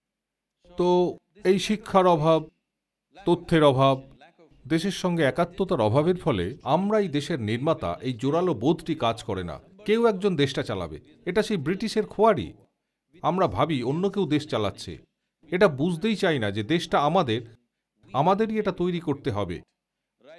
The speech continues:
এই মুহূর্তে আমাদের অবস্থা হলো, ডোনাল্ড ট্রাম্প যদি সব ভারতীয়দের জন্য ভিসা উন্মুক্ত করে দেয়, জনসংখ্যার ষাট শতাংশই সাগর পাড়ি দিয়ে আমেরিকা চলে যাবে।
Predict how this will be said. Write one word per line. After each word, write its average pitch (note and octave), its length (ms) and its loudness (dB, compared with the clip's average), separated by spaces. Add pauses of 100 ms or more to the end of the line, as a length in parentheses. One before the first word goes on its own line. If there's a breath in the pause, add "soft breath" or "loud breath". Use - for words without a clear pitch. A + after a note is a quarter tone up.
এই G#3+ 180 6
মুহূর্তে G3+ 400 2
আমাদের D#3+ 260 0
অবস্থা C#3+ 360 0
হলো, F#2 380 -4 (500)
ডোনাল্ড F#3 360 2
ট্রাম্প D#3+ 300 0 (800)
যদি A#2 400 -2
সব F3+ 260 -2
ভারতীয়দের G#3 580 0
জন্য F3+ 220 -2
ভিসা D3+ 260 -4
উন্মুক্ত F3 440 -2
করে C3+ 240 0
দেয়, E2+ 200 -4 (880)
জনসংখ্যার G3 560 0
ষাট G3 320 0
শতাংশই G3 500 -2
সাগর D#3 380 0
পাড়ি F3+ 220 2
দিয়ে A2+ 260 -2 (760)
আমেরিকা E3+ 480 4
চলে G#2 280 -4
যাবে। D2+ 280 -10